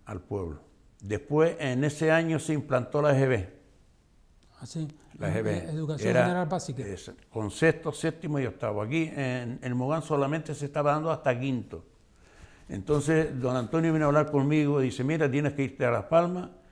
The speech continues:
Speaker 1: a hacer un curso de matemáticas modernas porque vamos a implantar el sexto curso ya en Mogán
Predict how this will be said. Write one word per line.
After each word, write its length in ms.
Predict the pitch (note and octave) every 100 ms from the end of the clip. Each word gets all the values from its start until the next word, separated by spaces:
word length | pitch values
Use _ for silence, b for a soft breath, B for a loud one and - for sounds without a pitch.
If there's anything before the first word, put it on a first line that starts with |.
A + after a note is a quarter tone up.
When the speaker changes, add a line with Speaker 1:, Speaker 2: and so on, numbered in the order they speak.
| b b b b -
Speaker 1:
a 80 |
hacer 180 | A2 -
un 100 | C#3+
curso 380 | B2 E3 D3 D3
de 60 | C#3+
matemáticas 560 | B2 A2+ A#2 B2+ B2+ A2
modernas 500 | A#2 B2 C3+ D3 C#3+
porque 220 | B2+ A2+
vamos 260 | A#2+ B2+ C3
a 40 |
implantar 500 | B2 A#2+ A2+ G#2 B2
el 120 | A#2+ -
sexto 480 | - D3+ D3 D3 A2
curso 300 | B2+ - A#2
ya 180 | A2+
en 120 | B2 A2+
Mogán 280 | G2 F2